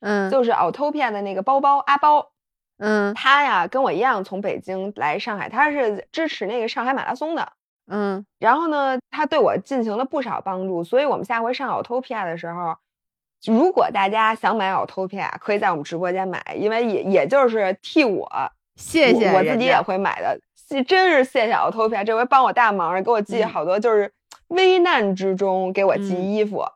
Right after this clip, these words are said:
Speaker 2: 给我一大堆衣服。然后我就想说，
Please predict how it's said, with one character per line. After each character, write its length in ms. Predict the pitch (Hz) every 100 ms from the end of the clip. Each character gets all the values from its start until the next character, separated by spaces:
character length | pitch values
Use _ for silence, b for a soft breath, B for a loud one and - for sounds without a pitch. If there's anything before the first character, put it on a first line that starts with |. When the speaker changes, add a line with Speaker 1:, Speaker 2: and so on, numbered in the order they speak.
| _
Speaker 2:
给 80 | 220
我 140 | 214
一 60 | 190
大 160 | 226
堆 140 | 196 208
衣 140 | 208
服。 160 | 202 - _ _ _
然 140 | -
后 60 | 262
我 60 | 180
就 100 | 233
想 180 | 208
说， 380 | 170 208 208 220